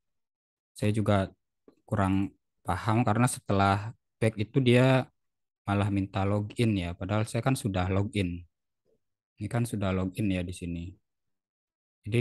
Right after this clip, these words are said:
kita setelah klik papernya malah tidak bisa kembali ke hasil yang ini ya gitu. Jadi mungkin itu kekurangannya gitu.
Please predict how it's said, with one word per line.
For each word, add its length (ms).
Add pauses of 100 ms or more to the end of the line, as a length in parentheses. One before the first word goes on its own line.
kita 180
setelah 340
klik 200
papernya 720 (1300)
malah 260
tidak 400
bisa 320
kembali 320
ke 80
hasil 400
yang 160
ini 380
ya 100
gitu. 300
Jadi 240
mungkin 340
itu 380 (580)
kekurangannya 800
gitu. 300